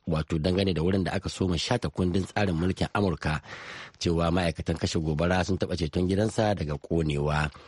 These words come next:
Daga fadarsa a White House, da alama Biden yana da ƙwarin gwiwa game da damarsa na kada abokin hamayyarsa tsohon shugaban ƙasa Donald Trump.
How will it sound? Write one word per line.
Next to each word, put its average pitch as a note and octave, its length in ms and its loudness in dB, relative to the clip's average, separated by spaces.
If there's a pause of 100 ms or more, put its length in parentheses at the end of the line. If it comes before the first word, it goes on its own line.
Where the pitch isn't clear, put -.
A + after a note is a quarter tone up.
(300)
Daga D2+ 200 0
fadarsa E2+ 460 0
a D#2+ 40 2
White F2 260 2
House, D#2+ 360 0 (340)
da D2+ 140 0
alama E2+ 360 2
Biden E2 440 2
yana F2 200 2
da D#2 120 0
ƙwarin F2 320 2
gwiwa F2+ 320 2
game D#2+ 160 2
da E2+ 80 2
damarsa F#2+ 640 2 (380)
na E2+ 100 0
kada F2 320 2
abokin E2+ 320 0
hamayyarsa F2+ 580 2
tsohon F#2 300 0
shugaban D#2+ 400 0
ƙasa F#2+ 320 0
Donald F#2 380 2
Trump. D#2+ 420 -2